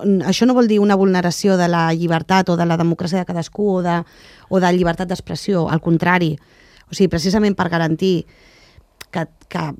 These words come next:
que no entri en una dinàmica que no puguis en sortir-te'n, perquè és que no te'n surts. Vull dir, això p-, no porta enlloc. Veus que hi ha un camí que no em porta. Una, una altra cosa és discutir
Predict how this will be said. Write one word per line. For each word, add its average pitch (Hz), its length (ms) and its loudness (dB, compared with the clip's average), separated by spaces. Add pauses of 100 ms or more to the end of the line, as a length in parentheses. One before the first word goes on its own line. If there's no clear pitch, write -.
que 185 140 -2
no 196 160 4
entri 202 240 0
en 180 80 -2
una 196 240 0
dinàmica 180 480 0
que - 180 -6
no 180 220 0
puguis 202 300 0
en 185 100 -2
sortir-te'n, 160 560 -6
perquè - 240 -4
és - 80 -4
que 165 160 -2
no 180 80 0
te'n 165 180 -2
surts. - 480 -10
Vull 165 140 -2
dir, 143 240 -2
això 180 400 -4
p-, - 80 -14 (160)
no 220 240 2
porta 151 240 -6
enlloc. 135 320 -10
Veus 175 240 -4
que 190 140 -4
hi 180 40 0
ha 175 60 2
un 190 80 0
camí 175 240 0
que 190 80 -4
no 170 80 0
em 147 80 0
porta. 160 240 -8
Una, 247 180 0
una 262 140 0
altra 262 160 -2
cosa 240 160 0
és 202 80 -2
discutir 208 460 -4